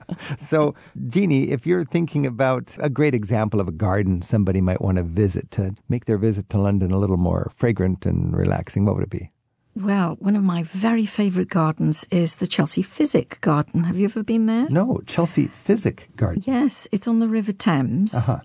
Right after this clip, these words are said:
Speaker 2: and it was founded in the seventeenth century as a place where doctors could come and learn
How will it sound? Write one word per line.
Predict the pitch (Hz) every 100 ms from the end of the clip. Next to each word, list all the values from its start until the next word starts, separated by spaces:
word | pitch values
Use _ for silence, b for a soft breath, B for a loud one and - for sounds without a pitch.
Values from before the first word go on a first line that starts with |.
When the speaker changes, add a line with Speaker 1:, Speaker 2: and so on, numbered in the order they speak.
| -
Speaker 2:
and | 196
it | 196
was | 185 175 -
founded | - 208 196 190
in | 190
the | 180
seventeenth | - 185 180 - 180
century | - 180 175 - 160 147 -
as | 180 165
a |
place | - 175 175 -
where | 190 180
doctors | - 208 - - 170 -
could | - 151
come | - 175
and | 175 165
learn | 175 180 202 254